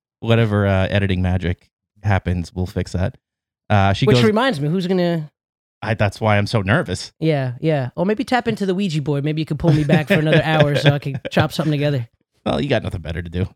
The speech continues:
Speaker 2: True, I got a lot of time to kill.
Speaker 1: <laughs> Uh, she goes on, I've been thinking about how to best supplement Ben's N Y C food rec list and found narrowing down to a top ten, twenty quite impossible,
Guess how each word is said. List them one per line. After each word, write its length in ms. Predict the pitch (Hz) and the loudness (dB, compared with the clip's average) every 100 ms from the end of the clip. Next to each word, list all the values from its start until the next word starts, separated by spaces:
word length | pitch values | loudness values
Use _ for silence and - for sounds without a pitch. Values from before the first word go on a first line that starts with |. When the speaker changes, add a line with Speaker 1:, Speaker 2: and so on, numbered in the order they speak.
| _ - | _ -8
Speaker 2:
True, 200 | 135 131 | -4 -4
I 60 | |
got 100 | 131 | -2
a 40 | 139 | -2
lot 100 | 143 | -2
of 80 | 135 | -2
time 160 | 147 | -2
to 80 | 131 | -2
kill. 180 | 117 107 165 - - - | -4 -2 0 0 -8 -2
Speaker 1:
<laughs> 80 | 185 - 170 - _ _ _ _ _ _ | 0 2 -2 -2 _ _ _ _ _ _
Uh, 280 | - 113 110 | 2 4 4
she 160 | 107 139 | 2 2
goes 180 | 123 117 | 2 4
on, 160 | 120 | 2
I've 160 | 110 120 | 2 2
been 140 | 131 | 2
thinking 200 | 131 147 | 0 0
about 280 | 147 139 131 | 2 2 2
how 180 | 127 120 | 2 2
to 160 | - 107 | -2 -8
best 640 | 92 120 139 - - _ | 0 0 0 -4 -14 _
supplement 600 | - 131 123 123 110 - | -2 -2 0 0 0 0
Ben's 320 | 110 113 110 | 0 2 0
N 220 | 104 104 101 | 0 0 0
Y 160 | 101 | 0
C 240 | 98 - 101 | -2 -4 -6
food 260 | - 101 90 | -4 -6 -4
rec 240 | 90 - | -4 -2
list 320 | 95 104 - _ _ _ _ _ _ _ 113 | -2 -2 -6 _ _ _ _ _ _ _ -2
and 440 | 104 104 104 104 | 2 2 0 -2
found 260 | - 135 139 | 0 0 2
narrowing 460 | 139 135 135 131 123 | 2 2 0 0 0
down 500 | 120 120 123 113 - _ - | 0 0 0 -4 -8 _ -6
to 60 | 110 | -4
a 40 | |
top 440 | 101 - 127 127 _ | -4 -4 -2 -2 _
ten, 360 | 131 117 117 | -2 0 -2
twenty 380 | - 113 107 107 | -4 -2 0 -2
quite 340 | - 107 104 - | -2 0 0 -2
impossible, 680 | 101 87 92 95 95 113 | -4 -2 -4 -4 -4 -4